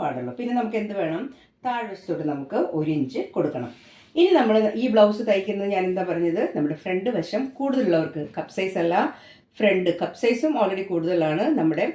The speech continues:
ബാക്കിനെ അപേക്ഷിച്ച് ഫ്രണ്ട് സൈഡിൽ നമുക്ക് കൂടുതൽ അളവ് വേണം. അങ്ങനെയുള്ളവർക്കാണ് ഈ ഒരു ബ്ലൗസ്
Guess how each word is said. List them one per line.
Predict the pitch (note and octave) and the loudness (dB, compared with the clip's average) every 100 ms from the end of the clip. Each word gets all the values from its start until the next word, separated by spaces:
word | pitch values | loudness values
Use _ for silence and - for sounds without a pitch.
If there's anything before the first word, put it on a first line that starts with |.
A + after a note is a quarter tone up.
| - _ D#3+ | -8 _ 0
ബാക്കിനെ | F#3 A#3+ C4 B3 | 2 2 2 2
അപേക്ഷിച്ച് | E3 D3+ D3 G#3 C4 C4 | 4 2 0 -2 -2 0
ഫ്രണ്ട് | E3 E3+ | -2 0
സൈഡിൽ | G#3 E3+ E3 D3 | 0 2 0 -2
നമുക്ക് | D3 B3 B3+ | -4 -6 -6
കൂടുതൽ | B3+ C#4 C4+ F#3+ G3+ - D3 | -4 0 2 2 0 -2 -2
അളവ് | D#3+ F3 D#3 | 0 0 -2
വേണം. | C#3 C3+ F3+ | -6 -6 -4
അങ്ങനെയുള്ളവർക്കാണ് | G3 G3+ D#3+ D3+ D3+ C#3+ F#3+ D3+ | 0 2 2 0 -4 -6 -4 -2
ഈ | D#3 E3 | -2 -2
ഒരു | D3+ | -2
ബ്ലൗസ് | C#3+ C#3+ C#4+ | -6 -6 -6